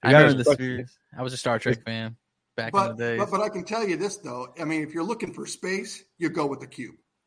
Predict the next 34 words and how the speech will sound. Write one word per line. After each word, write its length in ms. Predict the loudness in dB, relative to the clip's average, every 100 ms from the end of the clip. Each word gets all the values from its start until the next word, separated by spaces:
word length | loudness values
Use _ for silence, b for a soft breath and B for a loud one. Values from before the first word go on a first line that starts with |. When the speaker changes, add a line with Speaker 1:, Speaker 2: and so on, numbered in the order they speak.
| _ _ _ _ _ _ _ _ -8
Speaker 2:
Yeah, 300 | -2 -2 -2
absolutely. 600 | -6 -10 -8 -8 -6 -4 -4
Speaker 1:
Yeah, 200 | -6 -12 -14
yeah, 200 | -10 -6
a 20 |
lot 160 | -4 0
more 160 | 0 2
volume 400 | 2 0 -6 -8
there. 240 | -8 -10 -16 _ _
Speaker 3:
Yeah. 220 | -12 -12 2 4
Speaker 2:
There's 160 | 6
an 60 | 6
interesting 500 | 2 -2 0 0 2
question 400 | 4 4 4 -4
from 240 | -2 -2
Delilah. 560 | 2 8 10 10 8 4
It 40 |
says, 360 | 2 2 2 2
"When 220 | 0 2
we 200 | 2 2
stand 440 | 0 2 2 2
before 320 | 0 0 0 4
God, 520 | 6 6 4 0 -6 _ _ _ _ 6
but 200 | 6 6
accountable 800 | -2 2 4 4 2 4 4 4
for 300 | 2 -2 -2 -2
our 240 | 2 2
words, 640 | 0 2 2 2 -2 -12 -16 _ _ 4
yet 340 | 6 6 4
saved, 600 | -8 0 4 4 2 -4 _ _ _ _ 2
what 160 | 4
does 160 | 4 2
that 200 | 2 2
mean?" 480 | 0 0 0 -4